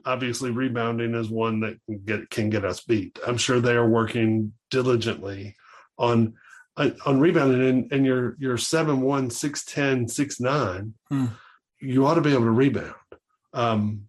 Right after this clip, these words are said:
Speaker 1: uh, rebound is more of a des-, as you know, is more of a desire thing
Speaker 2: Yeah.
Speaker 1: than mes-, necessarily a height thing. So,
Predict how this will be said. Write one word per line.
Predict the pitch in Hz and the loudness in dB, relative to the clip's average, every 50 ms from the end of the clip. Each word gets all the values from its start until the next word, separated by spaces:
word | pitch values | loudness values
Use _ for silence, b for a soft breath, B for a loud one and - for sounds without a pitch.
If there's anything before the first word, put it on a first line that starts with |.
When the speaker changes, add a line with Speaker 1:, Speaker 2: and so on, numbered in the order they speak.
| _ _ _ _ _ _ - - | _ _ _ _ _ _ -16 -8
Speaker 1:
uh, | - 139 135 120 - | -4 -4 -2 -2 -2
rebound | 127 131 143 147 139 139 131 123 123 | -2 0 0 2 2 2 2 2 2
is | 123 113 110 | 0 0 0
more | 123 123 123 120 | 0 0 2 2
of | 113 | 0
a | 117 | 0
des-, | 110 110 120 110 113 113 | 0 -2 -2 -4 -4 -4
as | 120 123 117 | -2 -2 -2
you | 110 131 139 | 0 0 0
know, | 117 107 113 117 | 0 0 0 -2
is | 117 | -2
more | 110 117 117 | -2 -2 -4
of | 117 110 | -2 -4
a | 117 110 | -4 -6
desire | 117 113 104 117 113 127 135 123 117 | -6 -6 -4 -2 -2 0 0 -2 -4
thing | 107 - 117 113 110 110 110 | -4 -8 -8 -8 -6 -4 -4
Speaker 2:
Yeah. | 117 131 120 113 | -4 -4 -4 -6
Speaker 1:
than | 113 120 120 120 123 | -6 -4 -4 -2 -2
mes-, | 123 120 117 - - - | -2 -2 -4 -6 -6 -4
necessarily | 135 131 123 - - 123 - 135 127 123 120 117 110 | -4 -4 -4 -4 -6 -6 -2 0 0 2 2 2 0
a | 104 104 | -2 -2
height | - - 143 143 139 - _ - | -2 -2 -2 -2 -2 -4 _ -14
thing. | - 107 98 95 98 104 | -12 -10 -10 -10 -10 -12
So, | 104 - - 123 113 110 110 110 | -12 -6 -2 0 0 0 0 -4